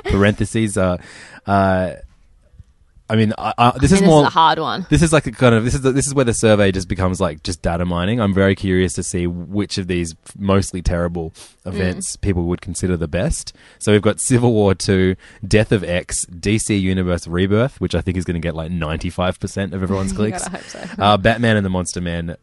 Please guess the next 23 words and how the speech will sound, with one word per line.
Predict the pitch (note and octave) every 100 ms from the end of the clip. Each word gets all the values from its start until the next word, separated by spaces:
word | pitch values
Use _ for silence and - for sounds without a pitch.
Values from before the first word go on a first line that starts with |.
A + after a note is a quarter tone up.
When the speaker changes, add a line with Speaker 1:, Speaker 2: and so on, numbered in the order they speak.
| _
Speaker 2:
Clone | - A2+ B2
Conspiracy, | A2 F#2 - F2+ E2+ - E2+ E2+
and | E2+ D#2+ D#2+
the | D#2+
I | E2 D#2+
D |
W | D#2+ E2 D#2+ D#2
book | D#2 -
Revolution. | E2 E2 D#2+ F2 - D2 - _ _ _ _ _ _ _ - -
So, | - E2
uh, | D#2 D#2
yeah, | F2
looking | G2+ G#2
forward | G2+ F#2
to | F2+
seeing | G2 F#2
what |
you | F#2
guys | F#2+ F2+
pick | G2+
on | G2 D#2+
that | G#2
one. | G#2+ D3+